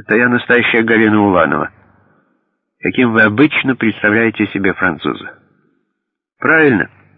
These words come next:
высоким, красивым, обаятельным. Этот маленький, лысый, скучный,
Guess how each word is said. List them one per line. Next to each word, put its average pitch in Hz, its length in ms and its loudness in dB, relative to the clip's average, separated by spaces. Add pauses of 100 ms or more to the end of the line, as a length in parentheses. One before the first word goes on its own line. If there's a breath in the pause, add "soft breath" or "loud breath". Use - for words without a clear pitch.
(140)
высоким, 113 520 -2
красивым, 90 680 -4 (460)
обаятельным. 85 800 -4 (1080 soft breath)
Этот 131 400 0
маленький, 120 880 2 (180)
лысый, 95 520 2 (100)
скучный, 117 460 -2